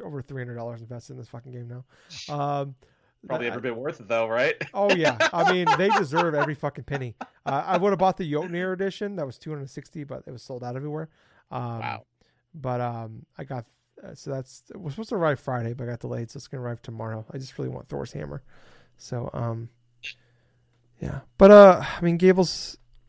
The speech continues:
Speaker 1: as hard as to do, let's move on. We are
Speaker 2: Okay.
Speaker 1: forty-six minutes in to this podcast. So, um, let's talk about, let's move on from some God of War talk to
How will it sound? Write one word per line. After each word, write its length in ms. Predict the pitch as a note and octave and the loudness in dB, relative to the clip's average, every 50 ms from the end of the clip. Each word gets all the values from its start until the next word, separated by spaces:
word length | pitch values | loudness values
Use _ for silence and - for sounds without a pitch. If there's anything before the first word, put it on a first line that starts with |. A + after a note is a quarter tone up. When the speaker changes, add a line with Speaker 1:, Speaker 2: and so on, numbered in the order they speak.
| _ - - - _ - | _ -20 -20 -20 _ -10
Speaker 1:
as 60 | - | -2
hard 200 | - G#3+ A3 G3+ | 2 4 6 8
as 140 | G3 F#3+ D#3+ | 8 6 6
to 80 | D3+ C#3 | 4 2
do, 240 | B2+ C3 B2+ A#2+ A#2 | 4 4 4 6 4
let's 200 | C#3 D3+ - - | 2 0 2 0
move 180 | D#3 B2+ B2 | 0 0 0
on. 300 | A#2+ A2 A2 A2 A2 A2 - - | -4 -4 -4 -6 -8 -10 -10 -6
We 140 | C#3+ C3 C3 | -2 -2 0
are 240 | B2 A#2+ A2+ A2+ _ _ _ _ _ _ _ - | 0 0 -2 -6 _ _ _ _ _ _ _ -4
Speaker 2:
Okay. 180 | B2 A2 - _ _ _ _ _ _ _ | -4 -4 -4 _ _ _ _ _ _ _
Speaker 1:
forty-six 600 | _ - D3+ D3 C#3 C3 B2 - - B2+ - - | _ -4 -2 0 0 0 0 0 -4 -4 -4 -4
minutes 300 | C#3+ C3 A#2+ A#2 - - | -6 -4 -4 -4 -4 -4
in 280 | B2 A#2+ A2+ A2+ A2+ - _ _ _ _ _ _ - | -4 -4 -4 -6 -8 -12 _ _ _ _ _ _ -12
to 140 | - - A#2+ | -10 -8 -6
this 120 | B2 A2+ | -6 -8
podcast. 760 | - - - A2+ A2+ - - - A#2+ A#2+ A#2+ - - - - - | -8 -8 -10 -10 -10 -8 -8 -8 -6 -6 -6 -8 -12 -20 -20 -16
So, 360 | - - B2+ A#2+ A#2 A#2 - - - - - - - - _ _ - | -8 -6 -4 -4 -4 -4 -6 -12 -20 -20 -20 -20 -20 -20 _ _ -6
um, 380 | C#3+ C#3 C#3 C#3 C3+ C#3 - - _ _ _ - | -2 0 0 0 0 -2 -6 -12 _ _ _ -6
let's 200 | G#3 G3+ G3 - | -6 -6 -4 2
talk 180 | - B3+ B3 | 4 4 4
about, 360 | B3 A3 A3+ A3+ G#3+ F3+ - _ - - | 4 6 6 6 6 4 0 _ -6 -4
let's 180 | A3 G#3+ - | -4 -4 0
move 160 | - D4+ D4 | 0 2 4
on 200 | D4 C#4+ C#4+ D4 | 6 4 4 4
from 240 | - - C#4+ C4+ A#3+ G3 | 0 -2 -2 -2 -2 -4
some 140 | - A3+ | -10 -4
God 140 | G#3 A#3+ A#3+ A3+ | 0 0 2 2
of 60 | F#3 | 2
War 140 | F#3 A3+ A#3+ | 2 0 0
talk 380 | - - D3+ C3 C3+ - - - | 0 -2 -2 -2 -2 -8 -10 -8
to 400 | - - E3+ E3+ D#3+ D#3+ D#3+ | -2 0 2 2 2 0 -2